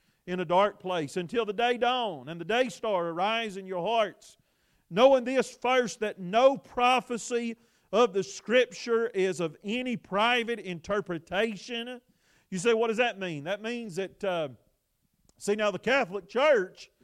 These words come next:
has taken that and said, "Well, you know, common men don't have the ability to study and understand the Bible."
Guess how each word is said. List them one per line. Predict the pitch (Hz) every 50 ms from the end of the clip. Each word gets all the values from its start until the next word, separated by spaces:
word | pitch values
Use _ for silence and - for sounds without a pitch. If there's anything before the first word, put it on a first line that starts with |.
| _ _ _ _ _ _ -
has | 175 185 165 -
taken | - 208 240 233 165 - 202 185
that | 185 190 185 185 196 214 233 208
and | 180 165 147
said, | - 214 208 202 180
"Well, | 202 220 220 214 196 151 - _ _ _ _ _ _ _ _
you | - 185 208
know, | 208 196
common | - - 214 247 254 247 226 214 208 208
men | 240 269 294 294 254 220
don't | 214 214 190
have | 208 226 226 214 185
the | 208 208
ability | 202 180 226 254 285 269 247 - - 214 214 208
to | - - 208 202 208 202 196 - _ _ _ _ _ _ _ _
study | - - - - 262 277 277 262 240 240
and | 226 233
understand | 254 247 247 226 - - - 262 294 311 302 269 214
the | 175
Bible." | 156 156 139 117 107 107 104 123 131